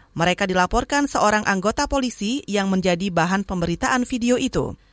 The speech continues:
Dalam video yang diunggah di kanal YouTube Joniar News Medan Agustus kemarin, anggota polisi bernama Johannes Ginting disebut menunggak pajak sebesar tiga koma tujuh juta rupiah. Lantaran merasa dirinya selalu taat membayarkan pajak kendaraannya,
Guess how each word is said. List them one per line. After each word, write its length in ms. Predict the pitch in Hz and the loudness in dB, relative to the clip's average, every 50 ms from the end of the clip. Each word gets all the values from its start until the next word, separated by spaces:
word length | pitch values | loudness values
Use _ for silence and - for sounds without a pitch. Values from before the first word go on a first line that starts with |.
| _ _ _ _ _ _ _ _ | _ _ _ _ _ _ _ _
Dalam 320 | - 185 214 226 247 262 254 | 0 4 4 6 6 4 2
video 320 | - 269 254 254 269 277 | 0 0 0 2 2 4
yang 240 | 269 254 247 240 240 | 4 4 4 2 2
diunggah 480 | 220 247 - 277 269 247 196 185 185 | 0 0 2 2 2 2 2 2 0
di 160 | 175 202 202 - | -2 -4 -4 0
kanal 400 | - 233 220 220 220 214 214 208 | 0 0 2 2 2 0 0 0
YouTube 320 | 208 226 - - 233 226 - - | -2 -2 0 0 -2 -2 -4 -6
Joniar 560 | 175 160 214 214 220 233 233 226 226 226 - - | -2 0 0 2 2 2 2 2 2 2 0 -2
News 240 | 190 196 214 202 - | -2 -2 0 -2 -2
Medan 400 | - 214 226 254 233 202 170 143 | -2 -2 0 0 0 0 0 0
Agustus 480 | - 170 175 180 214 - - 269 247 - | -2 -2 -2 0 0 0 0 0 -2 -2
kemarin, 400 | - 247 254 208 175 170 220 311 427 _ - - - - - - - | 0 0 0 0 0 0 -2 -4 -8 _ -20 -20 -20 -20 -16 -6 0
anggota 400 | 190 196 190 180 190 185 - 185 | 0 2 2 2 2 2 2 0
polisi 400 | - 196 190 240 277 - 302 302 | 0 0 0 0 0 -2 -2 0
bernama 480 | 233 226 214 208 202 190 190 190 190 185 | 0 0 0 0 0 2 2 2 0 0
Johannes 480 | 160 - 170 190 196 208 247 240 - 196 | 0 0 0 2 2 0 0 -2 -4 -4
Ginting 400 | 214 262 262 247 302 311 349 403 - - - - - - - 226 | -2 -2 -2 -2 -2 -4 -4 -6 -10 -16 -20 -20 -18 -10 -6 -4
disebut 320 | 226 - 285 233 294 349 - _ - | -2 -2 0 0 -2 -4 -4 _ -4
menunggak 480 | - 214 214 220 254 269 254 269 262 - | -2 0 2 2 2 2 0 -2 -2 -2
pajak 400 | - 233 208 185 175 247 - - | -2 -2 -2 0 0 -2 -2 -2
sebesar 480 | - - 196 170 - - 226 226 233 | -4 -4 -2 -2 0 0 0 0 -2
tiga 400 | - - 302 294 254 214 247 247 | -4 -6 -4 -4 0 0 0 0
koma 320 | 240 - 220 196 196 190 185 | 0 0 -2 0 0 0 -2
tujuh 400 | - - - 277 226 208 247 214 | -2 -2 -4 -4 -2 -2 -4 -4
juta 240 | - 240 - 247 233 | -2 -2 -2 -2 -2
rupiah. 480 | 233 240 - - 294 202 127 120 135 - _ _ _ _ _ _ - - - - - - | -2 0 0 0 0 0 0 -2 -6 -10 _ _ _ _ _ _ -20 -20 -20 -14 -4 2
Lantaran 480 | 208 220 233 233 - 247 254 262 254 240 | 4 4 4 4 4 4 4 4 4 2
merasa 400 | 226 226 240 262 - - 302 262 | 4 4 4 4 4 2 0 2
dirinya 400 | 277 285 277 294 269 254 262 277 | 2 0 0 0 0 0 0 0
selalu 400 | - - 233 226 214 208 208 - | 0 0 2 2 2 2 0 -2
taat 400 | - 240 240 - - 262 - - | 0 0 2 4 2 2 2 0
membayarkan 640 | 180 175 175 170 170 180 220 269 - 277 269 262 | -2 0 0 2 2 2 0 0 -2 -2 -2 -2
pajak 240 | 262 247 226 247 233 | -2 -2 -2 -4 -2
kendaraannya, 640 | - 240 240 233 233 240 - 247 240 233 233 262 | 0 2 2 2 4 4 2 2 2 2 2 0